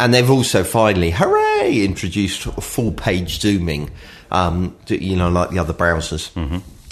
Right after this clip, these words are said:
Speaker 1: So, um, which is a benefit, I guess, for us as, as web designers. The fact that they do that kind of is another nail in the coffin of having to do M-based design and all of that kind of thing,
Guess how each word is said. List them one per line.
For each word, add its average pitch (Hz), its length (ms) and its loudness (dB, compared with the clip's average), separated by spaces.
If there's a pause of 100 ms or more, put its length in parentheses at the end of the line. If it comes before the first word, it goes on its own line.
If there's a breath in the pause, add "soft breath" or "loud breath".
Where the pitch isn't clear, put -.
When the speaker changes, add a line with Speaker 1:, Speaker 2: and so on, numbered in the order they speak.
Speaker 1:
So, 120 360 6
um, 117 120 4
which 131 240 2
is 107 120 2
a 101 40 0
benefit, 95 480 0
I - 80 0
guess, 90 360 -2
for 92 200 0
us - 200 -2
as, 90 200 -4
as 90 440 -2
web 110 220 2
designers. 80 640 -2
The - 60 -8
fact - 200 -4
that - 60 -8
they 80 100 -2
do 82 200 -4
that 76 260 -2
kind 90 180 -2
of 82 100 -4 (320 loud breath)
is 90 120 -2
another 90 280 2
nail 87 300 2
in 85 80 0
the 80 80 -4
coffin 85 460 -2
of 78 100 -4
having 87 240 -2
to 76 80 -10
do 85 140 0
M-based 82 680 -2
design 78 540 -2
and 76 200 -6
all 82 200 -6
of 78 80 -4
that 76 180 -6
kind 73 220 -8
of 67 60 -12
thing, 71 240 -10